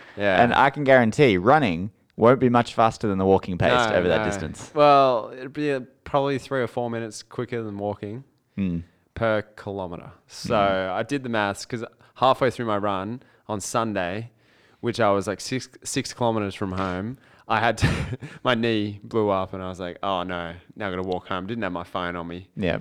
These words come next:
Speaker 1: It's freezing cold. I was around the lake.
Speaker 2: Yeah.
Speaker 1: So it was pretty depressing. So I had that six kilometer walk <laughs> home with a sore knee.
Speaker 2: To do some quick math.
Speaker 1: To, yeah, to
Speaker 2: Yeah.
Speaker 1: figure it out. And I was like, "Well, what's that? Eighty kilometers at about ten minutes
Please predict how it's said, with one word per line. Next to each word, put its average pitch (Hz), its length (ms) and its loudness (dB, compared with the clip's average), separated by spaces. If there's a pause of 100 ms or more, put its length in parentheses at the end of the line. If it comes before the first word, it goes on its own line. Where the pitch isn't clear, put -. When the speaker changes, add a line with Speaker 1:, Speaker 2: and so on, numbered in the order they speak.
Speaker 1:
It's - 80 -20
freezing 113 380 0
cold. 95 240 4
I 95 60 2
was 92 100 -4
around 95 160 -2
the 87 80 -6
lake. 85 480 -8
Speaker 2:
Yeah. 82 200 0 (300)
Speaker 1:
So 90 200 -10
it - 20 -6
was 110 100 -10
pretty 185 220 2
depressing. 101 480 -2 (220)
So 160 120 4
I 156 60 8
had 175 120 4
that 139 160 6
six 170 200 -2
kilometer 139 340 6
walk 110 260 8
<laughs> - 20 -10
home 135 320 4
with 135 100 4
a 117 60 2
sore 127 320 2
knee. 127 100 2
Speaker 2:
To 117 80 6
do 110 80 8
some 113 160 0
quick 107 220 2
math. 101 240 2
Speaker 1:
To, 139 260 4
yeah, 139 320 6
to 117 160 -4
Speaker 2:
Yeah. 165 160 0
Speaker 1:
figure 147 280 6
it 123 80 4
out. 120 200 4
And 135 80 -6
I 127 40 -4
was 120 100 -4
like, 120 180 -6
"Well, - 220 -6
what's 247 180 -10
that? 175 320 -2
Eighty 208 220 -4
kilometers 190 880 -4 (480)
at 143 80 2
about 135 280 0
ten 170 300 -6
minutes - 480 -6